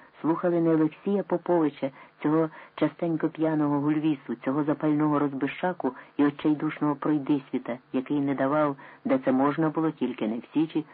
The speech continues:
спуску ні дівчатам, ні молодицям, а слухали вони своїм чистим серцем Святе Письмо. Обличчя козаків були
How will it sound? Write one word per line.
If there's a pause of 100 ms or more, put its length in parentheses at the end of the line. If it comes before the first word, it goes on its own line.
(160)
спуску
ні
дівчатам,
ні
молодицям, (520)
а (160)
слухали
вони
своїм
чистим (140)
серцем (100)
Святе
Письмо. (260)
Обличчя
козаків
були